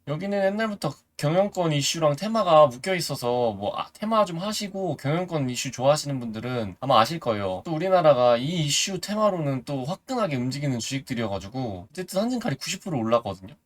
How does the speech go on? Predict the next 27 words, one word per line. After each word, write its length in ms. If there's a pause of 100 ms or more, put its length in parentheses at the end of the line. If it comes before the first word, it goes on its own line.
옆에 220
보시면 320
이게 140
일봉인데 960
저점 640
최저 300
칠만 380
삼천삼백 560
원 120
에서 180
지금 300
백십일 640
점 240
사육 380
프로 240
오른, 580
두 220
배가 260
오른 400
상태예요. 600 (180)
두산도 440
오십 300
프로, 300 (100)
오월 240
한 120
달간 260
올랐고, 580